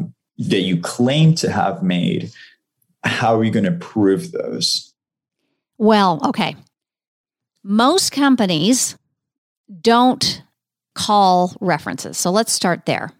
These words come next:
Speaker 2: So that means it's incumbent on you, and you create the story you want them to believe. They believe your story,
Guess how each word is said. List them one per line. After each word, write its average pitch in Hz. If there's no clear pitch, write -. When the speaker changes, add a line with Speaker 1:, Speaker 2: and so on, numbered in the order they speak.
Speaker 2:
So 196
that 254
means 262
it's -
incumbent 190
on 175
you, 240
and 220
you 233
create 214
the 175
story 147
you 208
want 180
them 160
to 220
believe. 247
They 226
believe 254
your 220
story, 180